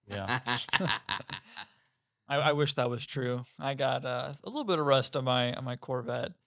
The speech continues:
Speaker 1: Oh, really?
Speaker 3: Right at the radiator core support. Uh, someone over here put a screwdriver through it one day 'cause he's like, "I wonder if I could poke that," and just right through it.
Speaker 2: Well, I mean, his car is pretty much a rolling tetanus shot, so,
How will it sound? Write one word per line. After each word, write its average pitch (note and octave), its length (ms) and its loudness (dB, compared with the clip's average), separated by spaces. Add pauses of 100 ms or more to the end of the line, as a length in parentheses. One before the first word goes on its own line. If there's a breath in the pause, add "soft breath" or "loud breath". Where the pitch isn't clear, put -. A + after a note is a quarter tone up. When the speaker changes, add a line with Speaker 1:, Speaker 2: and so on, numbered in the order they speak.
Speaker 1:
Oh, G#2+ 160 4
really? G2+ 480 -2
Speaker 3:
Right C#3 240 2
at C3+ 120 -2
the C3+ 220 -4
radiator C3+ 460 -2
core C3+ 260 -4
support. C3 640 -4
Uh, - 360 -6 (200)
someone B2+ 360 -2
over A#2+ 160 -2
here C3 200 -4
put B2+ 160 0
a B2 180 -2
screwdriver C3 520 -6
through C3+ 200 -8
it - 100 -8
one C3 160 -6
day C3+ 160 -2
'cause C3 140 -8
he's C3+ 180 -12
like, - 200 -14 (300)
"I - 60 0
wonder - 220 -2
if C4 60 6
I C4 100 6
could G3+ 180 0
poke E3+ 260 4
that," C3+ 320 -8
and C3 180 -6
just C3+ 240 -6 (240)
right D3+ 320 6
through C3 260 0
it. B2+ 140 -6 (640)
Speaker 2:
Well, A#2 520 -2
I B2 120 -2
mean, B2 260 0
his B2+ 220 -2
car C3 320 0
is B2 180 0
pretty B2 260 -4
much A2+ 180 -4
a A#2 60 -4
rolling A2 380 0
tetanus G#2 400 -6
shot, G#2 460 -4
so, A#2 320 0